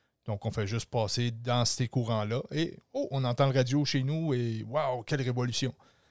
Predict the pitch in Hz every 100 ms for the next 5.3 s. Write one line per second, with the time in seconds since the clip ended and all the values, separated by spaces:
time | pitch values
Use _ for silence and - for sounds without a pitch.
0 | _ _ _ _ - - - 107 117 117
1 | 117 110 139 143 135 113 107 _ _ -
2 | - - 110 113 107 - 127 123 123 120
3 | 113 120 120 110 131 139 147 123 - -
4 | 143 143 139 131 123 127 143 156 - 135
5 | - 131 147